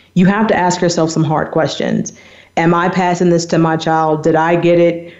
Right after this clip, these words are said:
from my mother? Did my <laughs> mother get it from her mother? Did I get it from my father? Those are questions you have to ask yourself.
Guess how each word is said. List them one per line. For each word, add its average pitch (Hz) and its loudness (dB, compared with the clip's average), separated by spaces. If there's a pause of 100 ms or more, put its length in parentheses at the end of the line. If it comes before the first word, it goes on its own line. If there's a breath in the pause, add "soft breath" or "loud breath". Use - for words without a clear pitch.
(120)
from 160 -2
my 165 0
mother? 160 2
Did 156 0
my 165 0
<laughs> - -
mother 190 0
get 180 2
it 170 2
from 165 2
her 165 2
mother? 156 0 (220 loud breath)
Did 156 0
I 156 2
get 170 2
it 170 2
from 160 -2
my 156 0
father? 151 -2 (200 loud breath)
Those 254 2
are 285 4
questions 233 2
you 220 4
have 220 2
to - -2
ask 254 -4
yourself. - -2